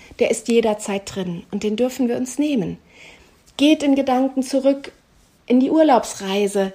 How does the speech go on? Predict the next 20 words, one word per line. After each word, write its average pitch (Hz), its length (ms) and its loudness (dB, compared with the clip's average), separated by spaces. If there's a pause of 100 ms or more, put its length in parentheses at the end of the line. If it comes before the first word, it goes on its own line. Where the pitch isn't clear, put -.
die 226 140 -4
ihr 214 80 2
so 220 140 2
genossen 202 520 -2
habt, - 300 -8
wo 240 60 4
ihr 240 180 4
euch 240 340 0 (520)
wichtig, 262 540 4
schön 294 420 4
und 240 160 -2
gut 285 240 0
erholt 247 400 2
gefühlt 180 420 -6
habt, - 280 -12
wo 269 100 4
ihr 285 140 4
vielleicht 285 380 0
getanzt 285 580 2
habt. - 280 -8